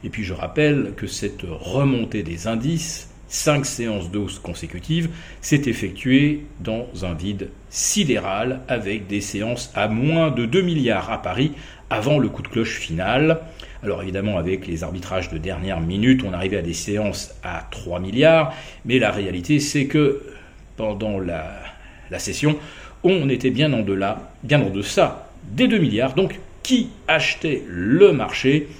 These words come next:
Eh bien, euh, quelques, quelques robots, tout simplement, et, euh, les entreprises qui poursuivent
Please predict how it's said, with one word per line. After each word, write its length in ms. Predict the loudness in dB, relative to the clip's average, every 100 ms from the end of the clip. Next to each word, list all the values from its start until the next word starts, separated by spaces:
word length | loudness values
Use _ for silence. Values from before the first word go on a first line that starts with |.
| -10
Eh 80 | 0
bien, 220 | 4 4
euh, 800 | 4 2 0 -2 -4 -6 -10 -10 -10 -12 2
quelques, 600 | 4 6 4 0 -4 -2 2 2 0 -4 -6 -8 -8 -12 -16 -20 -20 -18 -18 -18 -18 -20 -20 -20 -4
quelques 300 | -4 -2 0
robots, 460 | 0 4 4 2 -8
tout 100 | -12
simplement, 600 | -8 -8 -6 2 2 2 -6 -14 -16 -10 6
et, 380 | 8 8 2 -4
euh, 640 | -4 -2 -2 -4 -4 -4
les 480 | -4 2 4 4 2
entreprises 840 | -4 -4 -8 -4 2 2 4 2 0
qui 220 | -4 -8
poursuivent 600 | -8 -8 -8 -2 0 0